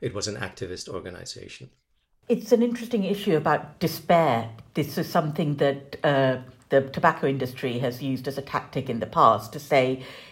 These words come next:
Speaker 2: either we question the science and we say we don't have enough data yet and you undermine the data that does exist, or you say nothing can be done. You say there's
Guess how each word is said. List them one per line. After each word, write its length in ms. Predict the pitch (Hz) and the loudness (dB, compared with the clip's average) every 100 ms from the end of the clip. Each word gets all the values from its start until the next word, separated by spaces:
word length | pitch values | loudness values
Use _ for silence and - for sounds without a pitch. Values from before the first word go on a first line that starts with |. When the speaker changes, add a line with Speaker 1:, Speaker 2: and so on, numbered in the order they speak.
| - | -8
Speaker 2:
either 280 | - 208 180 | 4 6 6
we 120 | 160 | 4
question 520 | 160 - 170 - 202 185 | 2 2 0 2 0 0
the 80 | |
science 720 | 180 - 175 190 254 262 - - - - | 2 2 2 4 4 0 -4 -12 -10 2
and 240 | 151 139 | 2 4
we 60 | 139 | 0
say 220 | 143 143 | 2 2
we 120 | 131 | 2
don't 200 | 135 139 | 4 4
have 120 | 135 131 | 2 -2
enough 240 | 127 131 | -2 0
data 300 | 156 147 - | 0 0 0
yet 300 | 151 156 151 | 2 2 2
and 100 | 135 | 0
you 100 | 127 | 2
undermine 440 | 123 127 120 123 123 | 2 0 -2 -2 -2
the 60 | |
data 220 | 120 131 135 | -2 -2 -4
that 120 | - | -4
does 200 | 139 143 | -4 -4
exist, 340 | 147 175 175 - - - - | -6 -6 -6 -12 -16 -16 0
or 180 | - 208 | 8 8
you 100 | 202 | 8
say 320 | 202 190 190 | 6 4 4
nothing 440 | 175 165 160 160 | 2 2 0 -2
can 200 | 147 156 | -2 -2
be 120 | 135 143 | -2 2
done. 500 | 147 127 113 101 - - - - - | 4 4 2 -4 -10 -16 -18 -18 -6
You 140 | 139 | -4
say 240 | 135 143 135 | 2 4 6
there's 300 | 151 143 | 6 4